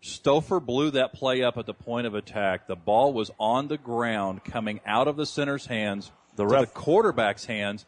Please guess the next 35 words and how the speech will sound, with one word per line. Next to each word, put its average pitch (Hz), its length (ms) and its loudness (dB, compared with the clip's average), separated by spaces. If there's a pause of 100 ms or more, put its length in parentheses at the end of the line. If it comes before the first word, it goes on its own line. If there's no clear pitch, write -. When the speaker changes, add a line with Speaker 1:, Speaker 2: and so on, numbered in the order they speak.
(240)
Speaker 1:
It 123 140 -2
laid 123 320 2
on 170 160 0
the 196 80 -4
ground, 120 400 -2
and 107 100 -6
Tommy 123 320 -2
Kuchera 123 540 -4
picked 113 240 -6
it 107 80 -4
up. 98 160 0
It 98 160 -10
should 139 460 2
be 123 160 0
Kearney 127 460 -2
High 113 240 -2
football. 95 520 -6 (720)
Speaker 2:
A 113 120 2
horrific 127 640 4
call 139 360 4
here 117 300 -2
for 127 120 -8
the 120 100 -2
Bearcats, 127 720 0
and 120 80 -2
it'll 117 100 -4
be 120 80 -2
third 156 320 0
and 143 160 -6
ten, 143 220 -4
Lincoln 135 300 -6
Southwest 135 600 -2
at 120 140 -8
the 120 80 -6
twenty. 135 480 -2